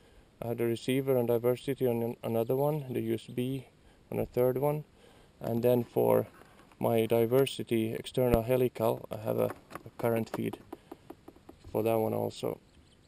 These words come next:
I'm gonna install a Seppic voltage regulator for the R X, so it always keeps it at twelve volts,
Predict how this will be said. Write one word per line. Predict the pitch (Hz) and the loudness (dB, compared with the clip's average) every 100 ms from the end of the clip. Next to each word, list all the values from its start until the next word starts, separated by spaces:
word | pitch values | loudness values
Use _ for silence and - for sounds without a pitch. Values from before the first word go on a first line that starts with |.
| _ _ - | _ _ -10
I'm | 110 | -4
gonna | 117 131 | 0 2
install | 131 127 - 131 120 | 2 0 0 2 2
a | |
Seppic | - 143 - 170 - - - - - | 0 -4 -2 -6 -6 -20 -20 -20 -6
voltage | 123 127 131 - | -4 -4 -4 -4
regulator | 120 120 123 120 - 117 | -4 -2 -2 -2 -6 -4
for | 120 113 | -2 0
the | 110 110 | 0 -4
R | 113 117 | -4 -2
X, | 131 - - - - _ - _ - | -4 -6 -14 -20 -20 _ -20 _ -4
so | 110 | 0
it | |
always | 113 110 107 | 2 2 0
keeps | - 110 117 | -2 -8 -6
it | |
at | 113 - | -8 -4
twelve | 113 107 107 - | 0 0 0 -2
volts, | 104 - - | -2 -2 -14